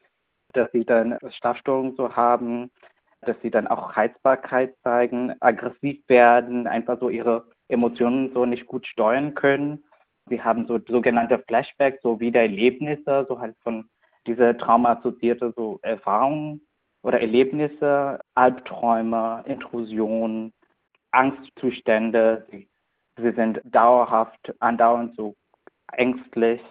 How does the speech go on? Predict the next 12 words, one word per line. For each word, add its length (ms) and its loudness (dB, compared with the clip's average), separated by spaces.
und, 480 -8
ähm, 240 -2
zeigen 260 -2
Vermeidungsverhalten 1400 -4
auch. 500 -4
Sie 100 -4
fühlen 280 2
sich 140 -4
dann 260 0
fremd 500 -6
sozusagen. 720 -2
Das 120 -4